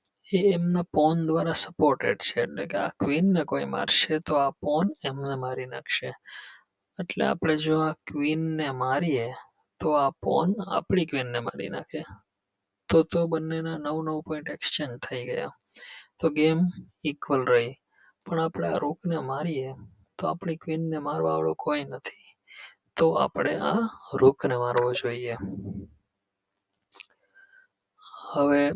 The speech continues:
ફરી એક્ઝામ્પલ જોઈએ, આ બિશપ કોને મારી શકે એમ છે. તો બિશપ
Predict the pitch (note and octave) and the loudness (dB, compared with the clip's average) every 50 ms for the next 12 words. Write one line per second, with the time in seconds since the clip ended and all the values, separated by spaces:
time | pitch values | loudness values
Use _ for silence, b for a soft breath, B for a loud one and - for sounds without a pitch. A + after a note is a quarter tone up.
0 | G3 - _ _ - - - - - _ _ - - - - - - G3 - - | -4 -10 _ _ -20 -20 -18 -18 -20 _ _ -20 -20 -18 2 8 10 10 10 10
1 | - D#3 D#3 D#3 D#3+ E3 F#3 D#3 D3 C#3+ - - D3 C#3 C3+ C#3 C3+ C3+ C3 B2+ | 6 2 2 2 2 0 0 -2 -4 -4 -2 0 0 0 0 0 -2 -2 -2 -2
2 | - C3+ C3+ C#3 C3+ C3+ C3 B2+ B2 C3 C#3 C#3 - - - - C3+ - _ _ | -2 -2 -2 0 0 0 -2 -2 -2 0 0 2 4 4 2 2 -2 -6 _ _
3 | _ - - - _ _ _ _ _ _ - - - D4 C#4+ C#4+ C#4+ A#3 B3+ C4 | _ -20 -20 -20 _ _ _ _ _ _ -2 2 4 4 4 2 0 -2 -2 0
4 | B3+ - - - - - - - - C#3+ D3 - - F3 F3 F#3+ G#3 G#3+ G3 E3+ | 0 0 0 -2 -2 -4 -6 -6 -8 -8 -8 -6 -4 0 2 2 2 2 2 2
5 | D#3 D#3 - - - E3+ F3 | 2 4 4 4 2 2 2